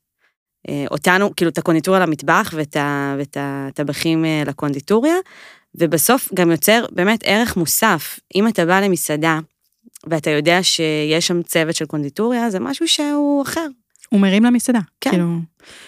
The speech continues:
Speaker 2: כשאני הבנתי שמי שהכינה לי את הקינוח, זה שף קונדיטורית, שהיא הש-, רואים את החשיבה מאחורי זה, אז ברור שבפנים בבפנוך, אני אומרת, "זו מסעדה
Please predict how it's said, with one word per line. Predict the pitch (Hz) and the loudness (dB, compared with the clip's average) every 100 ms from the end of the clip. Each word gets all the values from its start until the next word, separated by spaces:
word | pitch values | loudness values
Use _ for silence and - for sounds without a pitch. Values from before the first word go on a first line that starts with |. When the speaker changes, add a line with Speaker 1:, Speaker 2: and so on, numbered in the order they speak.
| - | -12
Speaker 2:
כשאני | - 208 220 226 | 0 4 6 4
הבנתי | 214 202 226 | 4 2 2
שמי | - 180 - - 202 202 | 2 0 -2 -2 0 2
שהכינה | - 202 - 202 | 2 0 2 2
לי | |
את | 185 | 2
הקינוח, | 170 - 180 165 - | -2 -2 0 0 -4
זה | 160 | -8
שף | 151 - 185 | -6 -4 -4
קונדיטורית, | - 196 180 170 165 160 151 _ _ - - _ | -2 -2 -2 -4 -6 -8 -8 _ _ -20 -20 _
שהיא | - 185 185 185 185 - _ _ | -2 0 2 0 0 -4 _ _
הש-, | 190 - - - - 202 202 | -6 -6 -10 -18 -18 -12 -2
רואים | 202 214 | 2 4
את | 220 | 2
החשיבה | 254 240 247 214 190 | 0 -2 2 2 2
מאחורי | 170 - 165 156 | 0 -2 -2 -2
זה, | 160 | -2
אז | 165 - | -4 -8
ברור | 233 175 202 240 | -4 2 4 4
שבפנים | 294 220 185 180 - 214 220 202 | 2 2 0 -4 0 4 4 4
בבפנוך, | 185 185 180 170 | 2 0 -4 -4
אני | 175 | -2
אומרת, | 180 208 208 - | -2 -2 -2 -4
"זו | |
מסעדה | 175 165 202 | -4 -4 -4